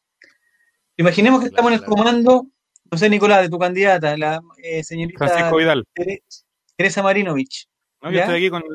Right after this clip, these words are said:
Speaker 3: con el celular atento a la, a la elección del P P D, era hoy día, así que
Speaker 1: Ah, perfecto, perfecto, perfecto, perfecto. Ya.
Speaker 2: Sí.
Speaker 1: Entonces vamos con Francisco Vidal. Eh,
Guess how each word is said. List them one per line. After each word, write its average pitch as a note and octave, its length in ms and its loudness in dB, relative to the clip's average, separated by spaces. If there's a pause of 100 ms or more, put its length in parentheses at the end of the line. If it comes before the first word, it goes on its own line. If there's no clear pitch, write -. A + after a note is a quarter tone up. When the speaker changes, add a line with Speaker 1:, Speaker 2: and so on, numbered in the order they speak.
(100)
Speaker 3:
con D3+ 140 -8
el C#3+ 60 -10
celular D#3 360 -2
atento F3+ 340 -4
a F3 40 -2
la, D#3+ 360 -2
a D3 60 -2
la D3 60 2
elección D3+ 300 -2
del D#3 100 0
P D#3+ 120 2
P D#3 100 2
D, D#3+ 280 -2
era D3 120 0
hoy C#3 80 -2
día, E3 160 -4
así C#3 160 -10
que C3 100 -12
Speaker 1:
Ah, G#3 300 0
perfecto, F3 420 -8
perfecto, E3 360 -12
perfecto, D3+ 320 -14
perfecto. C3+ 280 -20
Ya. D#3 220 -2
Speaker 2:
Sí. C3+ 60 -18 (340)
Speaker 1:
Entonces A3+ 360 2
vamos A#3+ 160 6
con A3+ 140 2
Francisco A3 340 0
Vidal. D3+ 320 2 (1040)
Eh, E3 480 -4